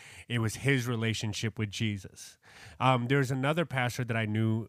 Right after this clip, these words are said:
back in New York, and he was old. Like, a-, and I love older guys when they have, like, relationships with Jesus that are real, because, like, you see, like, um, the length of, of time that is gone, and it's like, as they get older, they know Jesus more and they know Jesus better,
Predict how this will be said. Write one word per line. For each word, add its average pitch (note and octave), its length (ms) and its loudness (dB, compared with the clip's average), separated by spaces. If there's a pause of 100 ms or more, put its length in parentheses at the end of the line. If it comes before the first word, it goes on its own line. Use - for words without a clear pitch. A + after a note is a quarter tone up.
back A#2 520 0 (160)
in A2+ 200 0
New G#2+ 80 2
York, G#2 500 2 (380)
and A2+ 160 -2
he B2+ 80 2
was C3+ 260 2
old. G#2+ 480 0 (100)
Like, A2+ 360 -4 (100)
a-, B2+ 240 -6
and C3+ 100 4
I C3+ 100 6
love D3 580 2
older C3 420 2
guys A2 400 0
when G#2+ 120 0
they G#2+ 100 2
have, G#2+ 200 0
like, G#2+ 200 0
relationships G#2 760 -2
with G#2 120 -2
Jesus G#2+ 300 0
that A2+ 140 -2
are G2 120 0
real, G#2 340 2
because, A2 340 -2
like, G#2 160 -2 (540)
you B2 160 2
see, F#3 280 0
like, D3 380 -2
um, G#2 480 0 (800)
the C3 220 -2
length C3+ 560 2
of, A#2+ 340 0
of A2 220 -6
time B2 380 -2
that A#2+ 100 -2
is A2 160 -2
gone, G#2 380 2
and A#2 200 -4
it's A2+ 140 -2
like, B2 260 -4
as B2+ 280 0
they D3 120 0
get B2+ 200 -2
older, G#2 340 -2
they G#2 160 0
know G#2 240 0
Jesus G#2+ 460 -4
more G2 180 -2
and G2+ 80 -4
they F#2+ 80 -4
know F#2+ 180 -2
Jesus G2 360 -6
better, F2+ 360 -6